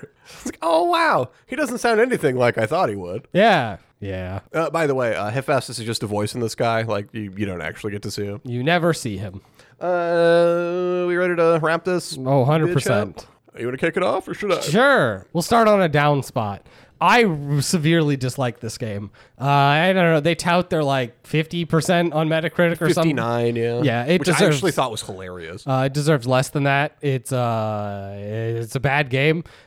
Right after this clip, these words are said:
Speaker 2: Like, it, it really doesn't actually be a good roguelite. Uh, roguelites are something I play a lot of and
Speaker 1: Yes.
Speaker 2: enjoy.
Speaker 1: Mm-hmm.
Speaker 2: And this is very bad at doing what roguelites are good at, which is the, like, short levels,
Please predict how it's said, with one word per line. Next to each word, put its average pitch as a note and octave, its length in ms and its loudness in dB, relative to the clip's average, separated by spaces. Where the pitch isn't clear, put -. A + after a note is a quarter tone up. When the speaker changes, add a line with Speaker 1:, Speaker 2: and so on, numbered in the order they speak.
Speaker 2:
Like, C3 300 -2
it, E3+ 280 2
it G3+ 160 4
really B3 400 2
doesn't G3 600 2
actually D#3 800 -2
be E3+ 320 2
a D#3 100 2
good D3+ 220 2
roguelite. D3+ 600 2
Uh, E3 140 2
roguelites G#3 480 2
are D#3+ 80 -2
something D#3 340 -2
I E3 200 0
play D3+ 280 -2
a C3+ 100 -6
lot A2+ 380 -2
of E2+ 320 -16
and C#3 140 -2
Speaker 1:
Yes. C3+ 100 0
Speaker 2:
enjoy. A#2+ 360 -4
Speaker 1:
Mm-hmm. C3+ 140 -4
Speaker 2:
And E3 100 -2
this A3+ 140 2
is G#3+ 120 0
very E3+ 340 2
bad D3+ 400 2
at D3+ 120 -2
doing C#3 280 0
what B2 140 -6
roguelites A#2 580 -4
are G#2+ 100 -6
good A#2+ 260 -2
at, - 380 -16
which D3 240 -2
is A2+ 480 -2
the, A2+ 640 -2
like, G#2 400 -8
short G3+ 520 0
levels, D#3 720 2